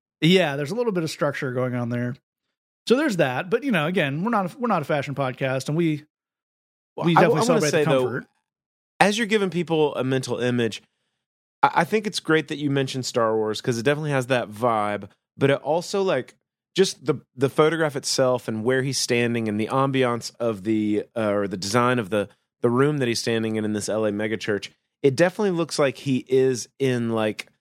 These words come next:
Speaker 2: the, uh, you know, like, one of the Empire's ships. Like, the interior is the big, just, just kind of nondescript white shapes.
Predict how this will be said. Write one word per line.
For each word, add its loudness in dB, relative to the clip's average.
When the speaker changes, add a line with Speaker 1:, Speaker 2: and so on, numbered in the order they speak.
Speaker 2:
the, 2
uh, -2
you -2
know, -2
like, -2
one 4
of 0
the -2
Empire's -2
ships. -2
Like, 0
the 2
interior 0
is -2
the 2
big, 0
just, -4
just 2
kind 2
of -4
nondescript 0
white 0
shapes. -2